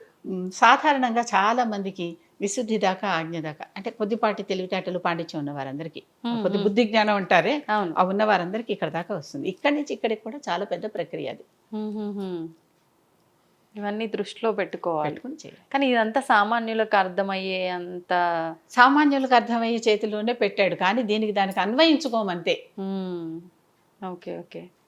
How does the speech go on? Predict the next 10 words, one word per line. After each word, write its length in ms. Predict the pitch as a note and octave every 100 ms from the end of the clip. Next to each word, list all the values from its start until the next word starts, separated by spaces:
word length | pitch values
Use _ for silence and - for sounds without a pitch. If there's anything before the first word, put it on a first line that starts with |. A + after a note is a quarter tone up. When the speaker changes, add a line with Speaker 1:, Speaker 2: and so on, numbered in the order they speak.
| -
Speaker 1:
ఈ 120 | G3+
రెండు 220 | G#3 A#3+
రిలేట్ 480 | C4 A#3 C4+ D#4+ D4+
చేసుకోమంతే. 720 | B3 - A3+ F#3 F3+ D#3+ D#3 - F#3+
Speaker 2:
ఆ. 260 | F3+ E3 F3 _ -
Speaker 1:
చిన్నప్పుడు 540 | C4+ D4+ B3+ B3+ A#3+ - _
match 260 | G#3+ B3 C#4
the 120 | D4
following 480 | C#4+ A#3+ A#3+ A#3 A3+
అని 320 | A3+ A3 G3+